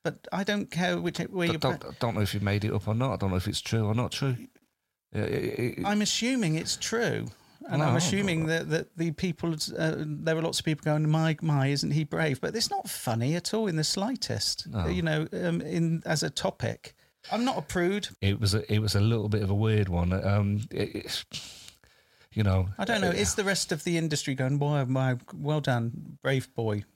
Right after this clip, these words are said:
Speaker 1: Um, or, uh, do they feel the same as me? Do they think that that is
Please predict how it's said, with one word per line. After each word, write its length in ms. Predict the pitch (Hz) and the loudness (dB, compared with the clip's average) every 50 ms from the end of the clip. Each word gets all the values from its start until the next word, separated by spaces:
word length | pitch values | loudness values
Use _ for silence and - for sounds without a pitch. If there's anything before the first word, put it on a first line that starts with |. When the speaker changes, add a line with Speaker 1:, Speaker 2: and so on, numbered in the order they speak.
| _ _ _ _ 220 180 | _ _ _ _ _ -4
Speaker 1:
Um, 220 | 123 117 117 120 - - | -2 -2 -2 -2 -2 -2
or, 420 | 151 135 123 113 110 117 127 - _ _ _ _ _ _ _ _ - | -2 0 0 0 0 -2 -4 -6 _ _ _ _ _ _ _ _ -6
uh, 140 | 170 165 160 | -4 -2 -2
do 180 | 160 - 175 170 | -2 -2 -2 -2
they 100 | 180 175 | -2 -2
feel 220 | - - 185 180 | -2 0 -2 0
the 80 | 175 180 | 0 0
same 240 | - - 190 185 185 | 0 0 0 -2 -2
as 120 | 190 - 254 | -2 -4 -4
me? 80 | 233 | -6
Do 160 | 160 - 180 | -4 -4 -2
they 140 | 170 175 175 | 0 0 -2
think 200 | - - 175 151 156 | -2 -2 -4 -2 -2
that 100 | 156 156 | 0 0
that 200 | 160 165 - 165 | 0 0 0 0
is 280 | 160 156 151 147 - | 0 0 0 -2 -2